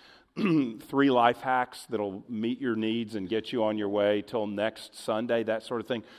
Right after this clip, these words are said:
We never get to this passage. But we will be, we will be the poorer for it, because this kind of passage is an eye-opening passage about the glory of God over all nations and all peoples,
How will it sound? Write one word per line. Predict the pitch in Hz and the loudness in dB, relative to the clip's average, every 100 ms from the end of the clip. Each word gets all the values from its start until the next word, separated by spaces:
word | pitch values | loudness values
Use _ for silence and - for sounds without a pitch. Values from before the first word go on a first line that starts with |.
| - | 0
We | 160 | 2
never | 147 127 | 4 2
get | 104 95 | -2 -6
to | 92 | -6
this | 90 - | -10 -8
passage. | 82 67 - 73 67 - _ _ _ _ _ - - | -8 -8 -10 -16 -14 -20 _ _ _ _ _ -20 0
But | 117 127 | 0 0
we | 127 143 175 | 0 4 4
will | 156 139 | 4 -2
be, | 104 143 135 135 135 - _ | 0 2 4 2 -2 -12 _
we | - 139 | -2 2
will | 160 139 | 2 2
be | 120 135 | 2 2
the | 120 | 0
poorer | - 156 151 113 | -2 2 4 2
for | 98 151 135 | 0 0 2
it, | 95 95 - _ _ - - | 2 -2 -12 _ _ -20 -6
because | 135 - 127 110 | -6 0 -2 2
this | 165 - | -2 -2
kind | 180 170 147 | -6 -2 -2
of | - | -4
passage | - 143 147 - 127 98 - | -8 -4 -4 -4 -4 -4 -4
is | 139 110 | -4 0
an | 113 107 - | 0 -2 -2
eye-opening | 135 165 180 160 139 120 107 | 4 4 4 2 0 -6 -6
passage | - 107 107 107 92 | -4 -4 -4 -6 -4
about | 104 117 120 | 0 0 0
the | 107 | -8
glory | - 123 123 170 175 | -4 -4 0 0 2
of | 165 117 | 0 2
God | 127 120 120 117 - - - | 6 6 6 2 -20 -10 2
over | 135 117 117 | 2 4 0
all | - 131 147 | 2 2 4
nations | 143 135 135 - 120 113 | 2 0 -2 -4 -4 -4
and | 107 | -4
all | 110 113 | -2 -2
peoples, | 110 107 95 92 87 - | -2 -4 -4 -4 -4 -6